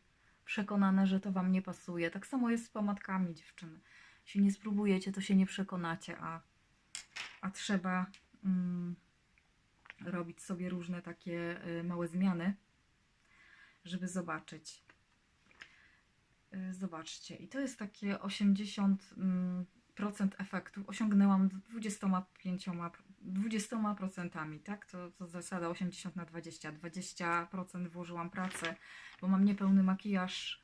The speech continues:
tylko wyrównanie koloru skóry i konturowanie, a już, już jest dobrze, już mogłabym tak wyjść.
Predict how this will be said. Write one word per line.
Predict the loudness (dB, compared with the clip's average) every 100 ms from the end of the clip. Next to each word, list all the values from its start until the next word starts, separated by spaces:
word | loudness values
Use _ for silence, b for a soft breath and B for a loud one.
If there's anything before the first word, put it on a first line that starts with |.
| _
tylko | -12 -8 -4 -2 -4 -4
wyrównanie | -4 -2 -2 -2 -4
koloru | -4 -6 -6
skóry | -14 -10 -6 -6
i | -6
konturowanie, | -8 -8 -6 -8 -8 -6 -6 -8
a | -8
już, | -10 -14 -20 -20 b b b b
już | -2
jest | 2 2
dobrze, | 2 -2 -6
już | -4
mogłabym | -6 -6 -6 -10
tak | -10
wyjść. | -10 -12 -12 -16 -18